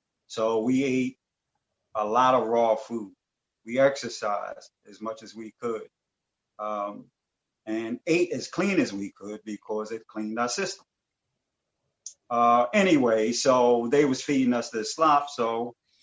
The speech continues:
um, we insisted that, you know, the officials, uh,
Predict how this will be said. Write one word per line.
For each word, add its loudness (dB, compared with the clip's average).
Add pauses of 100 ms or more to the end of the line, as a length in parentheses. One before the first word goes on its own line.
(520)
um, 0 (1160)
we 0
insisted 0
that, -2 (360)
you -2
know, -10
the -6
officials, -4 (1000)
uh, -2